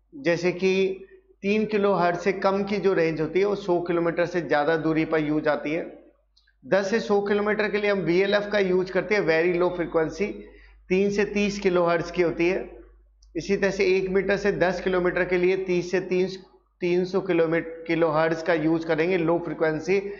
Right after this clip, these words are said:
इसी तरह से मीडियम फ्रीक्वेंसी हो जाएगी और हाई फ्रीक्वेंसी, very high frequency, ultra high frequency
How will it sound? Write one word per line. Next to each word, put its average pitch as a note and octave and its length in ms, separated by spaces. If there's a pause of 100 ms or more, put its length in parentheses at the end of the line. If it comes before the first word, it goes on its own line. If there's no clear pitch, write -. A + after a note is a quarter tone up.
(300)
इसी D#3+ 120
तरह F#3 120
से F#3 120
मीडियम F3 420
फ्रीक्वेंसी F#3+ 500
हो F#3+ 100
जाएगी F#3+ 560 (680)
और D#3 260
हाई D#3 340
फ्रीक्वेंसी, F#3 1080 (240)
very E3+ 300
high F3 240 (100)
frequency, F3 800 (600)
ultra F#3 300 (120)
high F3+ 260
frequency F3 680